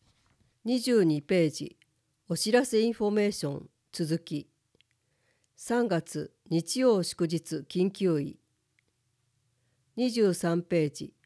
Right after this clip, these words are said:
三月子育て広場。二十四ページ。教育委員会だより。一月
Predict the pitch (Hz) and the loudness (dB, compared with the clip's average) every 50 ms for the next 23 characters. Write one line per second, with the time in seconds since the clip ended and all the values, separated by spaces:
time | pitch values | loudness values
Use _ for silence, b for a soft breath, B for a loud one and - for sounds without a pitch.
0 | _ _ _ _ _ _ _ _ _ _ _ - - - 240 254 247 185 170 165 | _ _ _ _ _ _ _ _ _ _ _ -10 -4 -2 0 0 2 0 -2 -2
1 | - - 156 151 - _ _ _ - - 175 - - 226 202 226 220 220 - 208 | -4 -6 -12 -12 -12 _ _ _ -10 -8 -6 -2 0 0 2 0 0 0 -2 -4
2 | - 202 160 151 131 - - - _ _ _ _ _ _ _ _ _ _ _ _ | -2 -2 -2 -2 -2 -4 -8 -16 _ _ _ _ _ _ _ _ _ _ _ _
3 | _ _ _ _ _ _ _ _ _ _ _ _ _ _ _ _ - 233 254 220 | _ _ _ _ _ _ _ _ _ _ _ _ _ _ _ _ -2 -2 0 0
4 | 240 240 220 202 180 170 165 170 175 175 _ - 180 165 156 143 - - 151 - | 2 4 4 6 6 4 4 2 0 -2 _ 0 2 2 2 0 -2 -8 -14 -14
5 | _ _ _ _ _ _ _ _ _ _ _ - - 240 240 240 247 240 - - | _ _ _ _ _ _ _ _ _ _ _ 0 4 6 6 8 6 4 2 0
6 | 233 220 226 220 214 220 220 220 202 - 214 208 208 202 190 202 202 190 170 165 | -2 0 2 4 6 6 6 4 2 0 0 2 2 2 2 2 4 4 4 4
7 | 151 156 160 - _ _ _ _ _ _ _ _ _ _ _ _ _ _ _ _ | 2 -2 -6 -10 _ _ _ _ _ _ _ _ _ _ _ _ _ _ _ _
8 | _ - 185 - - 214 202 214 214 214 - 202 190 - - | _ -12 -8 -4 -2 0 2 2 0 0 -2 -4 -4 -4 -6